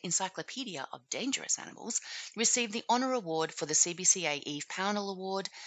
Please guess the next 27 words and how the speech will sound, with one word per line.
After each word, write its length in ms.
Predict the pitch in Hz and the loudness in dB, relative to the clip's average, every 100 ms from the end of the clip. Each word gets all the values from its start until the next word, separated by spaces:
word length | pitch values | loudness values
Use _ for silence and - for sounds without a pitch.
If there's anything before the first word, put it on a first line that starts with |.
| - | 2
and 160 | 180 170 | 4 4
was 160 | 170 - | 2 2
also 400 | 170 170 175 165 - | 2 2 2 0 2
shortlisted 580 | - 147 139 139 147 135 | 2 2 2 2 2 -4
for 140 | 160 | -4
many 280 | 147 139 135 | -2 -4 -4
other 220 | 147 139 131 - | -4 -2 -2 -4
awards. 560 | 127 123 85 - - - - - | -8 -8 -6 2 4 2 -8 0
Her 120 | 208 | 2
third 480 | - - 302 392 - | 2 -2 -2 -2 -6
book, 80 | 120 82 - - _ | -4 -6 -8 -16 _
The 160 | 185 185 | -6 -2
Illustrated 580 | 220 226 - 175 160 - | 2 4 4 -2 -4 -8
Encyclopedia 1000 | 156 - 160 160 139 - 220 180 139 147 - - | -2 2 2 0 -8 -10 -8 -6 -6 -6 -8 -10
of 160 | - 147 | -8 -6
Peculiar 680 | - - - 247 190 160 139 | -6 -2 0 0 -4 -4 -6
Pears 540 | - - 226 170 151 - | -8 -4 0 2 2 2
in 220 | 156 143 | 0 -4
Nature, 480 | 156 277 - 147 160 - - - | -4 0 2 2 -2 -6 -14 2
is 220 | 233 233 - | 4 4 4
out 320 | 202 196 196 - 151 | 6 6 4 0 -4
now. 500 | 143 147 139 135 - - - - | 0 2 2 -2 -8 -14 -16 4
Welcome 400 | 190 240 277 262 - | 10 10 8 0 2
to 100 | 277 | 0
the 80 | |
program, 640 | 285 - 156 - 156 151 - | -2 -2 0 4 6 6 4
Sammy. 440 | - - 131 - | 2 2 0 -4